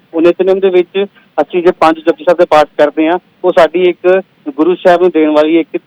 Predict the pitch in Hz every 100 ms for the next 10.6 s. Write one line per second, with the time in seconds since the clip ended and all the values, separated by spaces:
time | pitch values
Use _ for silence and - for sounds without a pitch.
0 | - - 151 156 160 - 147 180 180 143
1 | 131 131 104 _ _ 160 208 202 202 226
2 | 214 196 240 247 233 208 196 185 208 170
3 | 180 170 139 175 175 180 175 147 - _
4 | _ 156 165 - 160 156 165 139 _ 160
5 | 156 190 190 - 151 143 170 165 160 143
6 | 160 160 170 165 180 165 160 170 175 156
7 | 156 151 143 156 170 151 147 151 147 147
8 | 139 147 _ _ - 151 160 165 160 175
9 | 160 170 175 180 190 196 175 151 151 156
10 | 160 - 151 160 160 160